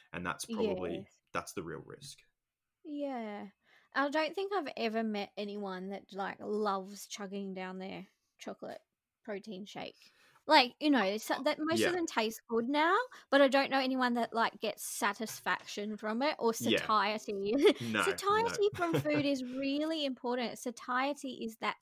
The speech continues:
Speaker 2: feeling of being satisfied and complete and th-, and going, "Hmm, that was great. Okay, I'm done now. That was, that was really nice. I got pleasure from that. That was fabulous."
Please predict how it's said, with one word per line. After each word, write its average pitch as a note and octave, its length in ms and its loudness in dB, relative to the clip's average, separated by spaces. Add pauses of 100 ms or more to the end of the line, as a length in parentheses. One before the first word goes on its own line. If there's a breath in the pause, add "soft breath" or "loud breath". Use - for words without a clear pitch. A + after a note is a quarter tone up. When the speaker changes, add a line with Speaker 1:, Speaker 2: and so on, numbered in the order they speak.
(100)
Speaker 2:
feeling A#3 500 -4 (400 loud breath)
of A3+ 260 -4
being A3+ 640 -2
satisfied G#3 1000 -4
and G#3 200 -6
complete G#3+ 720 -6
and G#3+ 220 -4 (160)
th-, A3+ 180 -14
and A3 180 -4
going, G#3+ 220 -4 (480 soft breath)
"Hmm, F4 240 -2
that - 200 0
was - 140 -6
great. B3 400 -2
Okay, - 200 -6
I'm A3 160 2
done A3 320 0
now. A3 320 -4
That C#4 180 -6
was, G3+ 160 -6 (180)
that A#3 180 -4
was A3+ 140 -8
really A3+ 340 -4
nice. G3 380 -6
I G3 40 -8
got F#3+ 220 -14
pleasure B3 360 -4
from A3 260 -10
that. F#3 240 -6 (120)
That G#3 120 -4
was G#3 160 -12
fabulous." F#3+ 720 -8